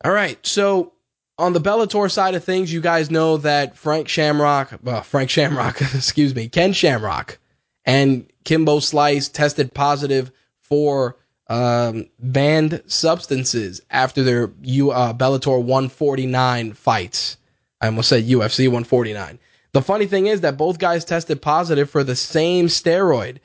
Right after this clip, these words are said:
Um, Shamrock also tested positive for a synthetic opioid, methadone, which, you know, if, if you are, if you lived in the New York area, you know, uh,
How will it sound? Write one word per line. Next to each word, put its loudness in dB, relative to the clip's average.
Um, -4
Shamrock 0
also 0
tested -2
positive 0
for 0
a 0
synthetic -2
opioid, 2
methadone, 0
which, 2
you -2
know, 0
if, -2
if -2
you 2
are, 0
if -6
you 0
lived 0
in 2
the 2
New 2
York 2
area, 2
you -2
know, 2
uh, 0